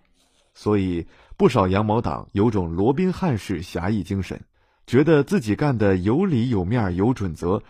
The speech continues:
只薅大资本家，不动小店一针一线。但是羊毛党中也有极其不上道的，实行三光政策，薅光、扎光、抢光，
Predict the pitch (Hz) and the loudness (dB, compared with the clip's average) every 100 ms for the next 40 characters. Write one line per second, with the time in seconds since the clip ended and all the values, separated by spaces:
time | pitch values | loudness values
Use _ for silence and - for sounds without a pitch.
0 | _ - 113 113 156 165 208 131 - 127 | _ -2 0 2 2 2 2 0 -4 -4
1 | 98 85 117 120 - - 127 185 190 104 | -4 2 2 2 -6 -6 0 2 2 0
2 | 101 78 107 107 85 127 90 107 98 78 | -2 -2 0 -2 0 -2 0 -2 -2 -6
3 | - 120 - _ _ - 123 110 120 107 | -6 -6 -6 _ _ 2 4 4 2 2
4 | 101 101 120 113 123 101 87 117 117 95 | 4 4 2 2 0 -2 -2 -2 -2 0
5 | 117 160 101 - 107 160 - 117 - 131 | 0 2 0 -2 -4 -4 -2 -2 0 0
6 | 180 98 95 64 - - _ - - 117 | 0 -2 -4 -6 -10 -18 _ -16 -4 -2
7 | - 101 107 - 175 180 175 185 165 95 | -2 -4 -4 -2 0 0 0 0 0 -4
8 | - 82 - _ _ - 123 131 123 123 | -6 -12 -12 _ _ -4 2 2 2 0
9 | 123 131 156 156 143 117 135 135 - - | 0 0 2 2 2 0 0 -2 -4 -6
10 | 87 53 - 135 160 | -6 -6 -2 0 0